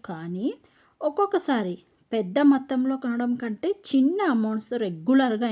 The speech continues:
ఇన్వెస్ట్ చేస్తే మనము చాలా సేఫ్గా ఉండగలుగుతాం.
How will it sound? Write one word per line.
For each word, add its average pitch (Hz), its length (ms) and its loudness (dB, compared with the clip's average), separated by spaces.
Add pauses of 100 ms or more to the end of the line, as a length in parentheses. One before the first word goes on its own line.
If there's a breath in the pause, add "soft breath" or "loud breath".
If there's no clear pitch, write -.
ఇన్వెస్ట్ 190 380 -6
చేస్తే - 300 -8 (840 soft breath)
మనము 202 540 -4 (160)
చాలా 196 320 -6 (140)
సేఫ్గా 196 460 -6 (100)
ఉండగలుగుతాం. 170 640 -8